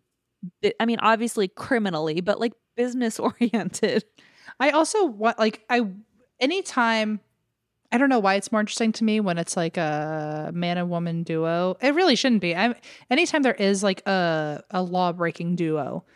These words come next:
Speaker 1: Yeah.
Speaker 2: I wonder, like, how they finally opened up and told each other, like, "I think we should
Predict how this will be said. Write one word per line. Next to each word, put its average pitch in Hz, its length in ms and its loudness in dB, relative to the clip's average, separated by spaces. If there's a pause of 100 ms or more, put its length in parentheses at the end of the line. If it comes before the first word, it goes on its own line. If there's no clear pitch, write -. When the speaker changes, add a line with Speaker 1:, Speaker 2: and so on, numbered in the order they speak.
(160)
Speaker 1:
Yeah. 196 300 -4
Speaker 2:
I 247 80 4
wonder, 302 380 2
like, 208 200 2
how 196 300 0
they 175 500 -2 (420)
finally 180 680 -2
opened 185 400 -2
up 165 220 -4 (180)
and 175 240 -2
told 156 220 -4
each 160 180 -4
other, 71 320 -6
like, - 220 -6
"I 185 80 -2
think 165 340 -8 (180)
we 165 120 -4
should 165 260 -6